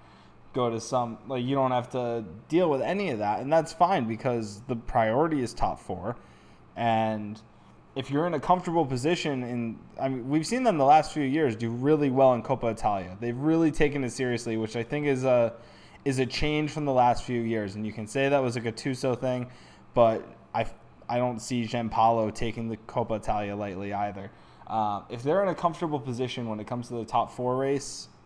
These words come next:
in February, in March, April, I expect them to go for the Coppa Italia title. That's a,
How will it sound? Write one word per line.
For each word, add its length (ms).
in 560
February, 600
in 540
March, 340
April, 480
I 120
expect 400
them 200
to 200
go 320
for 140
the 100
Coppa 260
Italia 380
title. 520
That's 340
a, 140